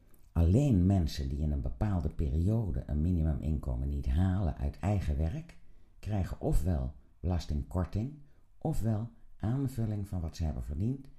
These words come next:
precies tot op het minimum. Dat is dus niet voor iedereen, maar alleen voor de mensen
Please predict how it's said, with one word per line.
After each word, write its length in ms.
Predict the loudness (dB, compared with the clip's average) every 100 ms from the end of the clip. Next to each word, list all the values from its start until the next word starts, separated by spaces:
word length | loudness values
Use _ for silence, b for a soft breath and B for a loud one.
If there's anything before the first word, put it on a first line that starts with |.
| b b b
precies 440 | -4 0 2 2 0
tot 200 | -2 0
op 160 | 0
het 200 | 0 -2 0
minimum. 580 | 6 8 8 6 2 -4 -10 -20 _
Dat 220 | 0 2
is 160 | 2 0
dus 180 | 0
niet 240 | 0 0 -2
voor 180 | -4 0
iedereen, 540 | 0 2 4 4 2 B B B -4
maar 160 | 0
alleen 520 | 4 4 4 4 0 -2
voor 200 | -4 0
de 60 |
mensen 440 | 2 2 0 -4